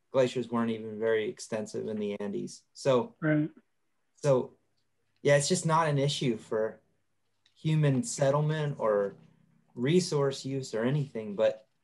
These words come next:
Speaker 1: maybe at the highest elevation, sources like Chivay and
Speaker 2: Mm-hmm.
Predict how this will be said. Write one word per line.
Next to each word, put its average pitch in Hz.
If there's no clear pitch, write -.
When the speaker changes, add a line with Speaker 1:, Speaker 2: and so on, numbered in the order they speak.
Speaker 1:
maybe 180
at 165
the 139
highest 156
elevation, 123
sources 135
like 117
Chivay 120
and 92
Speaker 2:
Mm-hmm. 147